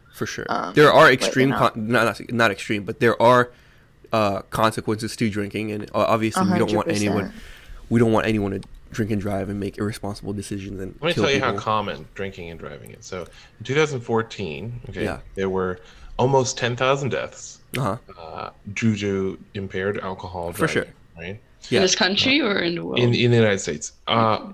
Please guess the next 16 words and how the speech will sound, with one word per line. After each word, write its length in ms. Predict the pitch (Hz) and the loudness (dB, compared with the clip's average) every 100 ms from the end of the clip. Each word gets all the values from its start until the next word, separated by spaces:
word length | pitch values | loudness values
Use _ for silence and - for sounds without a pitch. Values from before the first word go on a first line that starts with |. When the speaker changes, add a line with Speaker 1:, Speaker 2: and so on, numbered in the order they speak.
| - | 2
Speaker 1:
It's 140 | 127 | 2
Speaker 3:
and 60 | 107 | 4
Speaker 1:
believable. 500 | 135 135 120 104 107 | 4 4 2 -2 4
Speaker 3:
overall, 800 | 147 160 165 120 143 110 90 - - | 4 6 6 8 6 6 2 0 2
of, 220 | - - - | 2 0 -2
of 160 | 113 - | -2 2
all 500 | 113 135 156 156 160 139 | 4 6 6 6 4 2
the 100 | 123 | 0
vehicle 440 | 123 131 127 120 | 2 2 2 0
fatalities 720 | 120 113 117 110 90 69 76 | 0 -2 0 0 0 -4 -10
that 100 | 87 | -6
happened 280 | 98 95 95 | -4 -4 -6
in 40 | 95 | -8
two 140 | 98 | -4
thousand 240 | 95 92 92 | -4 -6 -6
fourteen, 420 | 92 - 98 | -8 -6 -10